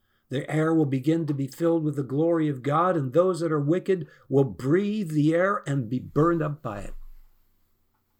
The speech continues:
That's described in Isaiah thirty-three. And the other description of them praising God and the fires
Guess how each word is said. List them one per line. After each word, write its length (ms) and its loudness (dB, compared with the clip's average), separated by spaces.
That's 240 0
described 540 0
in 80 -2
Isaiah 400 -4
thirty-three. 680 -8
And 160 -6
the 120 2
other 180 2
description 580 -4
of 120 -4
them 120 -4
praising 460 -2
God 300 2
and 100 -4
the 60 -6
fires 560 0